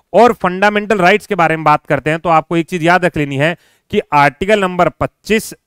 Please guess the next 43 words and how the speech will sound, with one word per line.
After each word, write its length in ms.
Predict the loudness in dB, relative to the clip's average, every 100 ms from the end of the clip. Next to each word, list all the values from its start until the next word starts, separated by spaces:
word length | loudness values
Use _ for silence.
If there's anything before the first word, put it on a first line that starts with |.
| -20
से 340 | -10 0 0
अट्ठाईस 680 | 0 -6 -4 0 2 0 -4
के 160 | -4 -4
बीच 440 | -4 -4 -4 -4
में 280 | -2 -2 -2 _ _ _ -12
धर्म 460 | 0 4 4 2
के 160 | 0 0
बारे 260 | 2 0
में 160 | -2 -2
बात 300 | 0 0 -2
की 200 | -6 -2
गई 180 | -2 -4
है, 140 | -6 -16 _ _ -8
तो 160 | -8 -8 -4
इनके 420 | -2 -2 0 2 2
in 180 | -2 -2
between 480 | -2 -2 0 0 -2 -10 -6
हमें 240 | -2 0 -2
सिर्फ 340 | 0 0 0 -6
इसके 320 | -12 -6 0
अलावा 320 | 4 4 4 2
और 300 | 0 -6 -2
कोई 160 | 0
आर्टिकल 380 | 0 0 -2 -2
नजर 220 | 0 0
ही 80 | -2
नहीं 200 | -6 -8
आ 80 | -10
रहा 100 | -12
है। 80 | -20 _ _ _ _ _ _ -4
तो 80 | 4
बहुत 280 | 4 4
सीधी 380 | -2 -6 -4 -2
से 100 | 0
हमारा 260 | 2 2 2
आंसर 260 | 0 -2 -2
बन 120 | 0
रहा 80 | 0
है 60 |
भैया, 240 | 0 0 0
आंसर 400 | 0 -4 -4 -2
क्या 140 | 2
होगा? 320 | 4 4 2